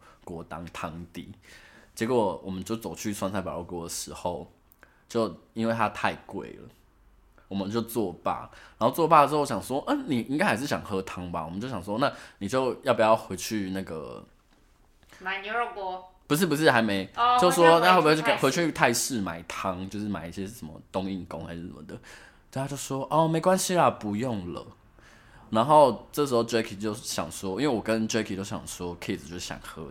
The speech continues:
Speaker 1: 汤。
Speaker 2: 嗯。
Speaker 1: 然后我们想说，那，那就再去旁边买个牛肉汤什么的。然后就一直坚决地说：“不要欸。”
Speaker 2: 就会想变就变，
Speaker 1: 然后我想说，
Speaker 2: 一下就变。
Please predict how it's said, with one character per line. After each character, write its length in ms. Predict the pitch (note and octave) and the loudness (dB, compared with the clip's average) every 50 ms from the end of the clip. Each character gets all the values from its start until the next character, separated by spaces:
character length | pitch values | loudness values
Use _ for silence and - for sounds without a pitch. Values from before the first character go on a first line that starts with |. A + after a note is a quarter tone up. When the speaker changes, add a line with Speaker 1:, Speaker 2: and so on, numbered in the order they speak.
| - - | -14 -14
Speaker 1:
汤。 180 | - - D#2+ B1+ - - - | -12 -12 -10 -12 -12 -16 -14
Speaker 2:
嗯。 100 | G#3 G#3+ | -14 -12
Speaker 1:
然 440 | G#3+ G3+ F3+ - - - - - - | -12 -12 -14 -16 -18 -20 -20 -14 -2
后 80 | G#2 A2+ | 0 0
我 20 | |
们 60 | C3 | 2
想 140 | C#3 A2+ G2 | 2 0 2
说， 160 | A2 A2+ B2 | 2 2 4
那， 120 | D3 D#3+ C#3+ - | 4 2 4 4
那 80 | E3 | 0
就 140 | D#3+ D#3 D#3+ | 0 2 0
再 280 | D3+ - - - - D#3 | -2 -4 -6 -2 -2 -2
去 140 | D3+ - D#3+ | -2 -2 -8
旁 260 | - - A2 F#2+ G2+ | -4 -4 -4 -2 0
边 140 | A#2 A#2 A#2 | 0 0 0
买 160 | G#2+ F2 E2+ | 0 -2 -4
个 80 | F2 | -8
牛 180 | F2 F2 F2 E2+ | -8 -8 -4 -2
肉 140 | G2 G#2 G2 | -2 -2 -2
汤 240 | - - F#2+ F#2 F#2 | -2 -4 -8 -8 -8
什 160 | - - - | -10 -12 -12
么 100 | - - - | -16 -16 -18
的。 100 | - - - | -18 -16 -8
然 100 | G#2+ A2+ | -6 -6
后 60 | C3 | -6
就 100 | D#3 - - - | -6 -8 -8 -10
一 80 | D#3 | -10
直 240 | D3+ - - A#2+ G#2+ - - | -12 -10 -10 -10 -12 -12 -4
坚 240 | - - B2 A#2 B2 | -2 0 0 0 -2
决 160 | A#2+ A2+ G2 | -4 -4 -6
地 60 | F2 F2 | -6 -4
说 200 | - A2 G#2+ - - - - - _ _ _ _ _ - _ - | -4 -4 -4 -4 -8 -16 -20 -20 _ _ _ _ _ -20 _ -12
：“不 260 | - G2+ F#2 F#2 F#2 F#2+ G2 | -8 -6 -6 -6 -6 -8 -6
要 340 | A2 A2 G#2 F2+ C#2+ - - - | -2 -2 0 0 -2 -4 -10 -16
欸。” 140 | D#2+ A2+ B2+ - _ _ _ _ _ _ _ _ _ _ _ _ _ _ _ _ _ _ - | -18 -18 -18 -20 _ _ _ _ _ _ _ _ _ _ _ _ _ _ _ _ _ _ -4
Speaker 2:
就 160 | B3 B3+ B3+ | 0 0 2
会 80 | C4+ C4+ C4+ C4+ C4 - - | 4 2 2 0 -2 -8 -14
想 280 | - - G3 D#3+ E3 | -8 -6 -6 -6 -6
变 240 | - - G#3+ F#3+ F3+ | -8 -8 -8 -8 -8
就 120 | F#3+ F#3+ F3 | -10 -12 -12
变， 140 | - F#3+ D#3 | -6 0 2
Speaker 1:
然 120 | E3 G#3+ | 4 4
后 80 | B3 A#3 | 4 4
我 40 | |
想 100 | G#3+ G#3+ F#3 D3+ | 4 2 2 0
说， 340 | C#3 - - F3 E3+ E3+ E3+ | 0 0 2 4 6 6 4
Speaker 2:
一 40 | F3 | 4
下 0 | |
就 0 | |
变。 120 | E3+ - | 2 -4